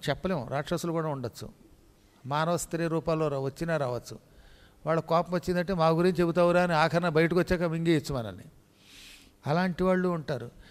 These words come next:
కాబట్టి మానవ రూపంలో తిరుగుతోంది అది. ఇంక ఇక్కడ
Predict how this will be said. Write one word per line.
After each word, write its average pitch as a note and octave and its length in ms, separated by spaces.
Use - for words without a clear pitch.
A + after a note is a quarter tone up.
కాబట్టి G#3 260
మానవ F#3 440
రూపంలో F3+ 460
తిరుగుతోంది F3+ 520
అది. C3 180
ఇంక F#3+ 380
ఇక్కడ E3 420